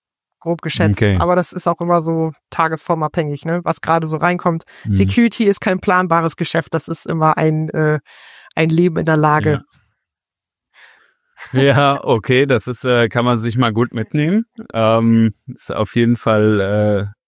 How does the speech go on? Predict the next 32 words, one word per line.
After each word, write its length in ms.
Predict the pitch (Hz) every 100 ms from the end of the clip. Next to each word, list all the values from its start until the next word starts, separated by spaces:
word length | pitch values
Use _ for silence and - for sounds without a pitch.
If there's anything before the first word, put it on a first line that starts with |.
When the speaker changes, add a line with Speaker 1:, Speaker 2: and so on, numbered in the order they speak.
| _ _ -
Speaker 2:
äh, 40 |
ja, 200 | 104 92
wichtig, 380 | 107 - 131 120
so, 360 | - 120 113 107
so, 420 | 113 117 113 104
so 120 | 123
eine 220 | - 110
Weisheit. 480 | 104 113 - 120 135 _ _ _ _ _
Aber 420 | 104 107 113 -
ja, 300 | 117 117 139
also 180 | 127 117
ich 120 | 120
kann 140 | - 131
mir 100 | 135
natürlich 400 | 120 123 120 113
auch 100 | 107
vorstellen, 440 | 113 117 - 110
dass 160 | 104 -
gerade 260 | 101 107
wenn 120 | 107 104
du 80 |
sagst 240 | 101 104 -
halt, 160 | 95
ne, 220 | 101 110 113
Netzwerkteam, 1080 | 101 110 - 104 _ 110 104 104 101 104 _ _ -
äh, 200 | 95 95
Mail-Team, 680 | 95 101 107 110 175 180 107
Speaker 1:
Mhm. 60 |
Speaker 2:
das 160 | 101 92
sind 180 | 110 107
halt 180 | 101 -
so, 300 | 104 104